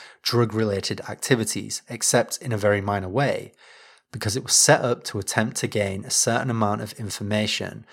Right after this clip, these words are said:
and to fund projects that were psychological, sociological, or anthropological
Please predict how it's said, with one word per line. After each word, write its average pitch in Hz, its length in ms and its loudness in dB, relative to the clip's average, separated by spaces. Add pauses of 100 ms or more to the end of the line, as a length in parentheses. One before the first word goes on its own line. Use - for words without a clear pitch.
(180)
and 98 120 -8
to - 100 -2
fund 131 420 2
projects 104 600 2
that 117 140 -6
were 107 100 -6
psychological, 104 960 2 (140)
sociological, 117 1120 0 (280)
or 104 220 -2
anthropological 107 1300 -4